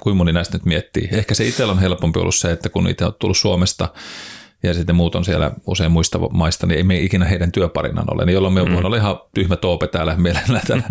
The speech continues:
Speaker 2: <laughs>
Speaker 1: itärajan tuntumassa,
Speaker 2: Mm.
Speaker 1: kaakun kulmassa. Kun että sit just ajatellaan, sä oot ollut siinä muitten kollegoiden ympärillä, jos sä oot
Speaker 2: Mm.
Speaker 1: läheisessä työsuhteessa vaikka niitten
Speaker 2: Niin,
Speaker 1: ihmisten kanssa.
Speaker 2: tietää kaikki
Speaker 1: Niin.
Speaker 2: pitkän ajankin takaa suurimman osan ja muuta.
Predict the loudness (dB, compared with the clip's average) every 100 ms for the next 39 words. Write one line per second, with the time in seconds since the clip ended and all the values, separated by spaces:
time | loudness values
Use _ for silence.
0 | -4 -2 0 0 0 0 0 0 2 0
1 | 0 -2 -6 -12 -12 -14 -6 -4 0 0
2 | 0 0 0 0 -4 -6 -20 -20 -20 _
3 | -4 0 0 0 -2 -2 -4 -4 -6 -4
4 | 0 0 -2 -4 -2 0 0 -2 0 0
5 | 0 0 0 0 0 -2 -2 -2 -4 -4
6 | 0 0 0 -2 -2 -2 -2 -4 -8 _
7 | -2 0 2 2 0 0 0 0 -2 -4
8 | -2 -2 -2 -2 -2 -2 -2 -4 -4 -2
9 | 0 0 -2 -4 -4 -4 -2 -4 -4 -6
10 | -6 -8 -8 -10 -4 0 2 2 -2 -2
11 | -2 -4 -4 -4 -2 -4 -4 -8 -4 -4
12 | 0 -2 0 -2 -4 -4 -4 -2 -2